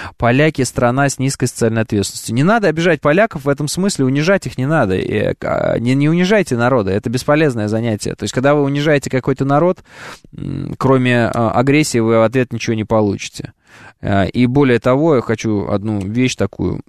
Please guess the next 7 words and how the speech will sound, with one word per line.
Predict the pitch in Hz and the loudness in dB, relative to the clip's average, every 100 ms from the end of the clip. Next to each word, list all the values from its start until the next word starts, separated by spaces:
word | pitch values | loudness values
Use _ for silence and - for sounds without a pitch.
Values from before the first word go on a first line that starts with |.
| - | -8
подчеркнуть. | 107 - 110 - 98 - - | -6 -4 -4 -4 -8 -8 -10
Э, | 50 50 87 87 - | -6 -4 -2 -4 -2
народ | 117 127 147 - | 0 2 2 0
победить | 120 113 120 120 | -2 0 -2 -2
нельзя. | 113 110 98 92 98 _ _ _ _ 104 | -2 0 0 0 -4 _ _ _ _ -2
И | |
это | 110 - | 0 2